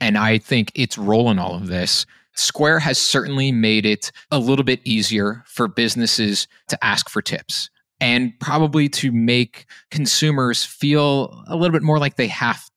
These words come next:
to leave a tip. However, I think the opposite was true for ride sharing. When Uber and Lyft first came out, it was basically known that you wouldn't leave a tip. Even though it had been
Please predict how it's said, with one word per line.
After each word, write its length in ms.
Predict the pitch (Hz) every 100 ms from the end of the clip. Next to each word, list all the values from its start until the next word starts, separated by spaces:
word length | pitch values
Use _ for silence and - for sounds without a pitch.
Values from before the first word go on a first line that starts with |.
| -
to 120 | -
leave 180 | 98 87
a 40 | 82
tip. 340 | - 113 - - _
However, 540 | - 127 170 160 127 - - -
I 80 | 147
think 160 | 190 185
the 100 | 143
opposite 420 | 139 175 170 -
was 160 | 104 -
true 220 | 175 208
for 180 | - 110
ride 260 | 117 185 160
sharing. 360 | - - - - - -
When 160 | 113
Uber 280 | 139 139 170
and 140 | 165 127
Lyft 160 | 131
first 400 | - - 123 143
came 220 | - 147 113
out, 260 | 104 110 _ - 135
it 140 | 123
was 180 | 127 101
basically 560 | 113 127 156 135 117 101
known 340 | 98 139 135
that 100 | 107
you 160 | 104 98
wouldn't 320 | 92 175 113 -
leave 160 | 92
a 60 | -
tip. 220 | - - - 151 -
Even 260 | 131 147
though 160 | 139 135
it 120 | -
had 300 | 127 123 127
been 340 | 117 113 107